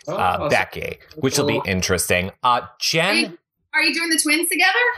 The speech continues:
Speaker 1: We're doing the Quins, twins together. We're doing, we're doing them all together. We're doing couples nonstop for the next twelve weeks, but I don't like to tell people too many weeks out in advance. They don't remember. Um,
Speaker 3: Oh.
Speaker 1: Jen Max eighty-seven says, "Clay,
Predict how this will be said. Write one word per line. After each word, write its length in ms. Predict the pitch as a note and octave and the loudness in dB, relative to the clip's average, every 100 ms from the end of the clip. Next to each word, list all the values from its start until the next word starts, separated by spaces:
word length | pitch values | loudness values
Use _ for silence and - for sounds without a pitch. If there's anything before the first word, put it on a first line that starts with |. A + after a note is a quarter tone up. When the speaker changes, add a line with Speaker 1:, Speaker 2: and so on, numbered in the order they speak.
| - | -2
Speaker 1:
We're 160 | D3 C#3+ | 0 0
doing 240 | C#3+ B2+ | 0 -2
the 80 | G#2 | -2
Quins, 480 | - F3 F3+ E3 - | 0 2 2 0 -4
twins 340 | - F3+ E3+ | 0 2 0
together. 400 | F3 E3+ D#3+ E3 | 0 0 2 2
We're 140 | C#3 | 2
doing, 680 | A#2+ A#2+ B2 A#2+ A2+ A2+ A2 - - | 0 0 2 2 0 0 -2 -4 -4
we're 140 | D3 | -2
doing 260 | D#3+ F#3+ F3+ | 2 2 2
them 100 | D#3+ | 0
all 200 | D3 C#3+ | 2 2
together. 440 | C#3 A2+ G#2 G2 - | 0 0 2 2 0
We're 120 | C#3+ | -2
doing 240 | D3 F#3 | 0 0
couples 680 | E3 E3+ D#3+ D3+ C#3+ C#3+ B2 | 0 -2 0 2 2 2 0
nonstop 720 | B2+ B2+ B2 A#2+ - B2 G#2 | 2 2 2 0 0 0 0
for 80 | - | -2
the 100 | G2+ | -2
next 260 | G#2+ G2+ - | 0 2 0
twelve 360 | - G#2+ G#2 | 2 2 2
weeks, 360 | F#2+ G#2+ A2 - | 0 0 0 0
but 160 | - G#2+ | 2 2
I 100 | G#2+ | 2
don't 160 | A2 | 0
like 160 | G#2+ G2 | -2 -2
to 60 | |
tell 200 | - G#2 | 0 0
people 300 | F2+ G2 E2+ | 0 -2 0
too 200 | E2+ - G2 | 0 0 2
many 320 | F#2+ F#2 F2 - - | 2 2 0 -4 -4
weeks 240 | G2 - | -2 0
out 120 | F#2+ | 0
in 60 | F2 | 0
advance. 300 | F2 F2+ E2+ | 0 0 0
They 80 | A#2+ | -2
don't 120 | G2+ | -2
remember. 420 | F2+ F2+ F2+ - - - - - - - | 0 -2 -2 -4 -8 -12 -8 -8 -8 0
Um, 360 | D3 D3 C#3+ C#3 | 2 2 0 -2
Speaker 3:
Oh. 60 | - _ _ - C#3 | -6 _ _ -4 -2
Speaker 1:
Jen 380 | A#2 F#3 F3+ G3+ | 2 2 2 0
Max 380 | F#3+ F#3 - - | 0 0 -2 0
eighty-seven 800 | D3+ D3 C#3 - D#3 D3+ C#3 B2 | 0 2 2 2 2 2 -2 -2
says, 340 | - B2 A2 | 2 2 2
"Clay, 840 | - - - F3+ A#2+ F2+ A2 D3 | -2 -4 0 2 2 0 -2 -6